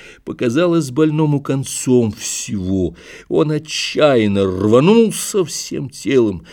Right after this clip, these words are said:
вырвался из рук сторожей,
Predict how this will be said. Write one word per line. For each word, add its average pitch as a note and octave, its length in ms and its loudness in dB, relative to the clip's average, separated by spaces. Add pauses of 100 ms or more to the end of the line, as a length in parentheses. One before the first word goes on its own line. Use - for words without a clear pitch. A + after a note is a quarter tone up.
(180)
вырвался G3+ 880 2
из F3 220 -4
рук E3 220 -6
сторожей, A#2 760 0